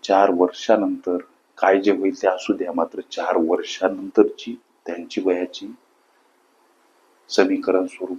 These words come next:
गुणोत्तर काय, हा प्रश्न. इथं लिहायचं चार वर्षानंतरची त्यांची समीकरण स्वरूप गुणोत्तर काय, यासाठी आता या गुणोत्तरात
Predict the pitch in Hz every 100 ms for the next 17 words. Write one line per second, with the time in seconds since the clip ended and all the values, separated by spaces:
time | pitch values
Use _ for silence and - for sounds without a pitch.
0 | - 85 87 - 95 92 - 101 95 -
1 | - 85 - 87 - 90 87 - _ _
2 | _ _ _ _ _ _ _ _ _ _
3 | _ _ - - 120 107 98 90 98 -
4 | 98 82 80 - - - - 90 95 95
5 | - - 95 80 76 76 - - - _
6 | _ _ - - - 101 107 110 - 110
7 | - - - - - - - - _ -
8 | 101 _ _ _ _ _ _ _ _ _
9 | _ _ _ _ _ _ _ _ - 98
10 | 95 - 113 - 98 95 95 120 123 123
11 | - 95 - - - - 104 101 - 95
12 | 90 - 104 80 - 92 87 - 80 95
13 | 85 - 90 101 123 117 95 90 - 92
14 | 117